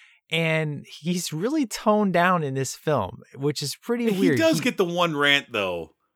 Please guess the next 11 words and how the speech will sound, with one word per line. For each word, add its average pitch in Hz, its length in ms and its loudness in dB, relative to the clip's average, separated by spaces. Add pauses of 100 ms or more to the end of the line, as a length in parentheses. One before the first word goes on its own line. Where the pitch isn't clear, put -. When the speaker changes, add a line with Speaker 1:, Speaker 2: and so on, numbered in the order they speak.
(460)
Speaker 2:
about, 107 460 2 (140)
<laughs> - 120 -20
uh, 101 760 0 (480)
about 110 360 -4
what's 104 200 -8
his 98 120 -12
name, 95 200 -8
Cus-, - 320 -12
Cu-, 113 180 -18 (140)
Cu-, 98 320 -12 (200)
Cousteau 107 600 -6